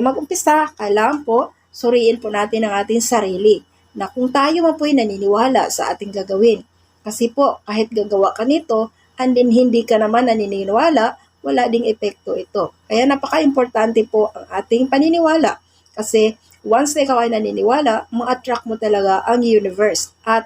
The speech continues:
ang universe magbigay sa'yo ng sorpresa. Sa paggawa nito guys, marami na po ang pinalad nito. Kaya isi-share ko po sa inyo ito. Kaya guys, kung ito po'y gumana sa iba, alam ko po, nagagana din ito sa'yo. Kailangan lang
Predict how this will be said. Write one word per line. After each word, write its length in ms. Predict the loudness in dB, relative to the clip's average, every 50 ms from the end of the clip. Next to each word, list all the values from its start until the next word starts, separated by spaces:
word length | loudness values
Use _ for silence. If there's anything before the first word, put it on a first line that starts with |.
| -6
ang 160 | -8 -6 -4 -2
universe 560 | -2 -2 -2 -2 0 0 2 2 0 -2 -4
magbigay 480 | -4 -4 -2 -2 -2 0 0 0 0
sa'yo 240 | -2 -4 -4 -6 -6
ng 160 | -6 -6 -6
sorpresa. 800 | -4 -2 -2 -2 -2 -2 -4 -4 -2 -2 0 0 -2 -2 -2 -6 _ _ _ _ -20 -20 -20
Sa 240 | -8 -4 -4 -2 0
paggawa 480 | 0 0 0 0 0 0 0 -2 -2
nito 240 | -2 -2 -2 -2 -2
guys, 400 | -2 0 0 0 0 -2 -2 -2
marami 320 | 0 0 0 2 0 0
na 160 | 0 0 -2 -2
po 240 | -2 0 0 0
ang 240 | 0 -2 -2 -2 -2
pinalad 480 | -2 -2 -2 0 0 0 0 0 -2 -2
nito. 480 | -2 -4 -4 -4 -4 -2 -2 -2 -2 -4 -12 -20 -20 -16 _ -2
Kaya 240 | 0 0 2 0 -2 -4
isi-share 480 | -6 -4 -4 -2 -2 0 0 0 0 -2
ko 80 | -6
po 160 | -8 -6 -4 -4 -4
sa 80 | -4 -4 -4
inyo 160 | -4 -4 -4 -4
ito. 400 | -4 -6 -6 -8 -10 -10 -10 _ _ _ _ -20 _ -4
Kaya 160 | 0 0 2
guys, 240 | 4 4 2 2 0
kung 160 | 0 0 0
ito 160 | 0 0 -2
po'y 160 | -2 -2 0 2
gumana 400 | 2 2 2 2 0 0 0 -2
sa 160 | -2 -2 -2
iba, 480 | 0 2 2 2 2 2 0 -2 -6
alam 320 | _ -4 -2 0 0 0 0
ko 160 | 0 -2 -2
po, 240 | -2 -2 -2 -2 -2 -4 _ _ _ _ -8
nagagana 560 | -4 -2 0 2 2 2 2 2 2 0 0
din 240 | 2 2 0 0 -2
ito 160 | -6 -10 -12
sa'yo. 400 | -10 -8 -6 -6 -6 -6 -6 -8 _ _ _ _ -10
Kailangan 380 | -6 -4 -2 0 0 2 0 0
lang 220 | 0 0 0 -2